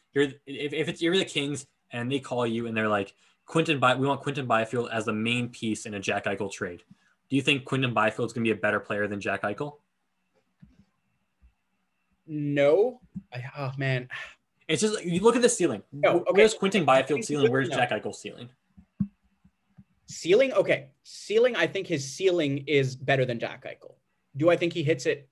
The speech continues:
Speaker 2: Probably not. Grand majority not. I don't think most players hit their ceiling, even
Speaker 1: Right,
Speaker 2: great.
Speaker 1: I, and then maybe in, in his mean, his, like, his mean average kind of season skill level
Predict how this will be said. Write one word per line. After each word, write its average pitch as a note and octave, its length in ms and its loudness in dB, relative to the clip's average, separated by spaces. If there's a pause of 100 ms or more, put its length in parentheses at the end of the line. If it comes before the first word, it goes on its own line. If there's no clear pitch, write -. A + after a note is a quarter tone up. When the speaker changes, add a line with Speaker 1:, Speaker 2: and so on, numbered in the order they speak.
(220)
Speaker 2:
Probably C#3+ 440 -2
not. G2+ 220 -10 (240)
Grand E3 260 2
majority C3 360 0
not. D#2 240 -14 (580)
I F3 60 4
don't A#3+ 140 2
think B3 140 -2
most G#3+ 180 -2
players D#3+ 240 4
hit - 240 -8
their B2+ 140 0
ceiling, - 400 -8 (480)
even D#3+ 300 -2
Speaker 1:
Right, C#3 180 2
Speaker 2:
great. - 0 -
Speaker 1:
I, D#3+ 100 4 (140)
and F#3+ 160 0
then F3+ 180 0
maybe F3+ 280 2
in, D#3+ 100 2
in D3 180 -4
his B2+ 180 -2
mean, A2+ 400 -2
his, A2 240 -8
like, A#2+ 220 -4 (440)
his B2 160 -2
mean B2 540 0 (440)
average A#2 680 0 (200)
kind A#2 280 2
of G#2+ 200 2 (320)
season D3+ 500 0
skill C3 440 0
level A2+ 560 0